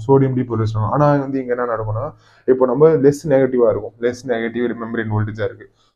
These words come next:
So more voltage gated sodium channel tend to close. More voltage இந்த சே-, சேனல் வந்து ரொம்ப கம்மியா இருக்கும். So the faster depolarization நடக்காது சோடியம்ல.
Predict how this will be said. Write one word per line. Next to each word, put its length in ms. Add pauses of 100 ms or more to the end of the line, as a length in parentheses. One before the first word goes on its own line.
(120)
So 40 (240)
more 160 (140)
voltage 380
gated 240
sodium 240
channel 260
tend 200
to 120
close. 200 (380)
More 260 (120)
voltage 340
இந்த 220
சே-, 180
சேனல் 300
வந்து 180 (460)
ரொம்ப 260
கம்மியா 340
இருக்கும். 220 (380)
So 80 (400)
the 80 (180)
faster 360 (120)
depolarization 540
நடக்காது 340
சோடியம்ல. 320